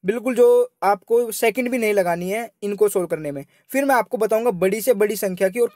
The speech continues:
चाहे कितनी को, मतलब, किसी भी संख्या का आप मल्टीप्लाई कर सकते हैं, ठीक है। वो सेकंड पार्ट में बताने वाला हूँ। आज जो ये पार्ट है, ये भी बहुत इंपॉर्टेंट है। तो यहाँ पे क्या हो गया आपका, स्टेप टू में पता चल गया ना आपको।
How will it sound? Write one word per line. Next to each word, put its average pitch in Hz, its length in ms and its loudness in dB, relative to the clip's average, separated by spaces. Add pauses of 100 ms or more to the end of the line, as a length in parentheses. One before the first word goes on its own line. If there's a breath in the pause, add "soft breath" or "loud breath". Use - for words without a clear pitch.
चाहे 226 120 4
कितनी 247 500 -4 (460)
को, 247 120 2 (140)
मतलब, 240 240 2
किसी 262 300 -4
भी 247 100 0
संख्या 202 280 2
का 190 100 4
आप 185 140 -2
मल्टीप्लाई 185 440 2
कर 151 120 -2
सकते - 300 -14
हैं, 180 120 -16 (280)
ठीक 254 140 -6
है। 277 60 0 (300 soft breath)
वो 214 100 4
सेकंड 240 320 0
पार्ट 208 240 2
में 220 100 2
बताने 202 280 4
वाला 196 180 4
हूँ। 226 140 -2
आज 190 180 4
जो 226 140 2
ये 247 100 4
पार्ट 202 300 2
है, 262 60 4
ये 240 80 0
भी 220 100 -2
बहुत 196 220 2
इंपॉर्टेंट 160 500 -2
है। 147 100 -16 (680 soft breath)
तो 220 100 4
यहाँ 202 160 2
पे 262 120 2
क्या 233 240 4
हो 226 140 4
गया 254 140 4
आपका, 240 260 0
स्टेप 233 260 0
टू 240 80 -6
में 240 120 -2
पता 226 180 -4
चल 247 140 -2
गया 240 120 0
ना 254 80 2
आपको। 170 300 -4